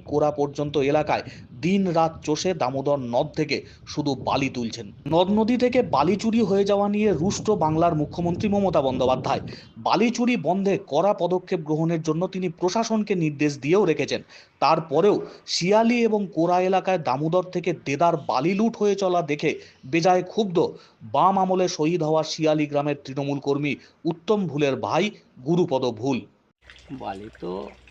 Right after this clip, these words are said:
Speaker 2: রাতে দিনে মানে any time ওই ভ্যাসেল আছে না, ওই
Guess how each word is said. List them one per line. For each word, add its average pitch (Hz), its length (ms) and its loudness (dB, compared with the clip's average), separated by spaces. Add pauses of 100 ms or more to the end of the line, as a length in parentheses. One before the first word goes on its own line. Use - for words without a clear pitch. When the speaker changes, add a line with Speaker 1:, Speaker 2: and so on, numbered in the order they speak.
(140)
Speaker 2:
রাতে 120 360 -4
দিনে 127 340 -4
মানে 113 220 -6 (400)
any 156 300 2
time 123 220 0 (180)
ওই 113 200 -4
ভ্যাসেল 113 400 -8
আছে 180 160 -4
না, 196 120 -4 (640)
ওই 120 100 -8